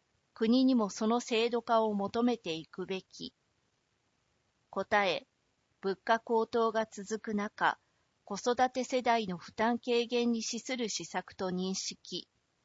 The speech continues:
さらなる継続は財政状況を見て検討。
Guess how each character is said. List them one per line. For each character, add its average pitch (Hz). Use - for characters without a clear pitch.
さ 262
ら 269
な 233
る 185
継 196
続 214
は 202
財 202
政 254
状 254
況 180
を 165
見 185
て 175
検 170
討。 165